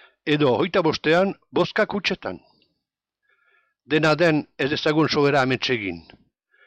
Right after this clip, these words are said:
Nork sekulan ikusi ditu ardiek otsoa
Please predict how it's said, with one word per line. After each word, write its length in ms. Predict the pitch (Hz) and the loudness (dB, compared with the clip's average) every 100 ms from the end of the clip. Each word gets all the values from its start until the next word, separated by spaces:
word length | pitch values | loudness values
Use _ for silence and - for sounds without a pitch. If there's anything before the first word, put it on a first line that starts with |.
| _ _ - | _ _ -4
Nork 300 | 156 147 - | -2 -2 -2
sekulan 480 | 165 - 190 143 123 | -4 -2 0 2 0
ikusi 340 | - - 156 | -2 -4 -2
ditu 380 | 127 113 196 208 - | -4 -2 -4 -4 -4
ardiek 600 | 117 113 156 165 160 - | -4 -4 -2 0 -2 -2
otsoa 460 | 147 - 147 160 | -6 -4 0 2